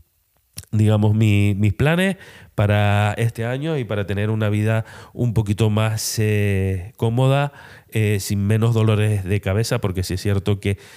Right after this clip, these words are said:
mes a mes a mí me van saliendo trabajos, pero claro, son, muchos son trabajos puntuales, eh, a lo mejor el cliente te llama, te sigue llamando, pero te llama para dentro de dos meses otra vez,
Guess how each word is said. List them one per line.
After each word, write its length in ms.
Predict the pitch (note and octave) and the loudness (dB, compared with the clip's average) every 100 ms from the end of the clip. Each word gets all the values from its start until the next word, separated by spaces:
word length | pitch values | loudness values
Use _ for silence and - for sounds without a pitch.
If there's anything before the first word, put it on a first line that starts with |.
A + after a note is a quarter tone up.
| - | -16
mes 220 | - G2+ G2 | -4 -2 0
a 120 | F#2+ | 0
mes 220 | A2 A2 G2+ | 0 0 -4
a 80 | F#2+ | -6
mí 120 | G2 | -4
me 100 | G2+ | -2
van 180 | G2+ G2 | 0 -2
saliendo 360 | G2+ G2 F#2 | -2 -2 -2
trabajos, 380 | G2 F#2+ G2+ A#2 | -2 -2 0 -2
pero 160 | G#2+ F#2 | -2 -4
claro, 200 | G#2 G2+ | -4 -4
son, 240 | F2+ F2+ - - - | -6 -8 -10 -18 -14
muchos 260 | - F#2+ F#2 | -6 -4 -2
son 120 | F#2 | -4
trabajos 300 | F2 F#2 F2+ | -2 -2 -4
puntuales, 800 | - F2+ B2 C#3+ C#3 C#3 C3+ C#3 - - - | -4 -6 -2 0 0 0 0 -2 -6 -20 -8
eh, 340 | G#2 G#2 G#2 | -4 0 0
a 60 | F2+ | 0
lo 80 | G2+ | 0
mejor 220 | G#2 G2+ | 2 0
el 60 | F#2+ | -2
cliente 420 | F2+ G#2 G2+ G2+ | -2 -2 0 -2
te 140 | F#2+ | -2
llama, 440 | F#2+ G#2 G2+ F#2+ - | 0 0 0 -2 -2
te 100 | G2 | -4
sigue 240 | G2 G2+ | -2 -2
llamando, 340 | G2 G2 A2 F#2+ | 0 0 -2 -2
pero 180 | F#2+ | -4
te 100 | F2+ | -6
llama 260 | G2 G2+ F#2+ | -4 -4 -4
para 160 | F#2+ F#2 | -4 -4
dentro 340 | F2 E2+ F#2 | -4 -4 -2
de 60 | F2+ | -2
dos 160 | F2+ | -2
meses 260 | D#2 F2+ F2+ | -4 -6 -4
otra 220 | E2+ E2 | -6 -4
vez, 400 | F#2+ C3+ C3+ C#3+ | -2 0 0 -2